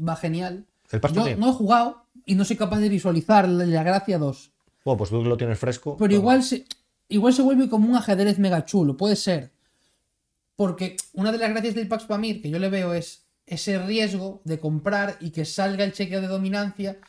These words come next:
Speaker 2: Sí.
Speaker 1: viendo todo lo que tienen los demás. A dos se reduce ese miedo de comprar, yo creo, no sé. No lo sé, no lo sé.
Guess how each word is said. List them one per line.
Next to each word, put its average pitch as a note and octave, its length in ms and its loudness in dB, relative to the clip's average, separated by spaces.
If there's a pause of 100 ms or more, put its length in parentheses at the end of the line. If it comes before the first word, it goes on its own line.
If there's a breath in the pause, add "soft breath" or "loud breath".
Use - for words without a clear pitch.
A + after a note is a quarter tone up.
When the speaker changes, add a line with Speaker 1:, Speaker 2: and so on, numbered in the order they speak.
(160 loud breath)
Speaker 2:
Sí. - 100 -6
Speaker 1:
viendo F#3 320 0
todo G3+ 160 -4
lo F#3 100 -4
que E3 80 -10
tienen D#3+ 160 -4
los C#3 120 -6
demás. D3+ 340 -4
A E3 120 -4
dos G3 220 -4
se A3 120 -4
reduce F3+ 400 -4
ese D#3 180 -6
miedo D#3+ 320 -2
de C3+ 140 -4
comprar, C#3 480 -2
yo E3+ 260 -4
creo, D3+ 600 -4
no E3 120 -6
sé. D#3+ 320 -10 (500 soft breath)
No G3 120 0
lo G3+ 100 2
sé, F#3+ 160 -4
no F#3+ 80 -4
lo F#3+ 80 -2
sé. D3+ 240 -10